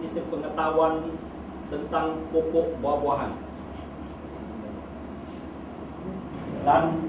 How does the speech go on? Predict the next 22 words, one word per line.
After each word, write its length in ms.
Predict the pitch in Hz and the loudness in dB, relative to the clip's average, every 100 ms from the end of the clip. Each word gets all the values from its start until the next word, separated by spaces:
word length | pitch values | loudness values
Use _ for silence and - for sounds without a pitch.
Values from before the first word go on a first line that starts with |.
| - - - - | -2 -6 -6 -2
ah, 160 | 170 147 | 0 0
di 40 | - | 0
sana 260 | 220 196 | 2 4
cara 300 | - 202 214 214 | 6 8 8 8
dia 380 | 226 262 - - | 8 8 6 2
ialah 400 | 165 180 185 - | 2 4 2 2
kita, 400 | 180 190 190 - - | 2 4 2 0 -2
kita 180 | 180 202 | 2 4
menggunakan 640 | 165 170 180 185 175 170 | 4 4 4 8 6 6
tape, 240 | - 170 170 165 - - - - - | 4 2 2 -2 -6 -6 -4 -4 0
tape 120 | 156 156 | 2 2
recorder. 400 | 156 143 135 - - - - - - - - - - 139 - - - - - - - - - - | 4 4 4 2 -2 -6 -6 -6 -8 -4 -2 -2 0 2 2 2 0 0 2 2 0 -4 -6 -4
Right? 220 | - - - - - - - - | 0 0 0 -4 -6 -8 -8 -6
Kamu 240 | - 165 202 202 | 4 6 6 6
hanya, 280 | 190 202 196 196 - - - - - | 6 6 4 2 -2 -6 -8 -6 6
kamu 240 | 170 190 208 | 6 8 4
hanya 220 | 202 196 196 196 | 4 4 4 4
listen 320 | - 202 202 202 | 0 2 4 4
dulu, 400 | 196 151 175 - 156 - - - - | 4 6 6 4 2 -4 -6 -6 -6
ah, 120 | 139 135 | -4 -2
listen 240 | - - | 0 0
bincang 560 | - - - 156 - | 2 2 2 2 2